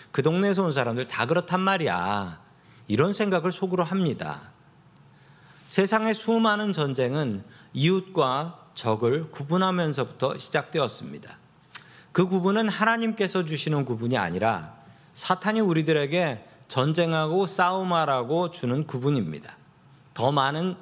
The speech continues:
사람을 이웃으로 삼으십시오. 어릴 때는요, 나이가 어릴수록 친구 삼는 게 쉽습니다.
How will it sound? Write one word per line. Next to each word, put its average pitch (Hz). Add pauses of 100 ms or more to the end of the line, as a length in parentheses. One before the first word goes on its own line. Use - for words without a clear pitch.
사람을 127 (420)
이웃으로 156
삼으십시오. 170 (1500)
어릴 196
때는요, 185
나이가 156
어릴수록 175
친구 240
삼는 185
게 190
쉽습니다. 151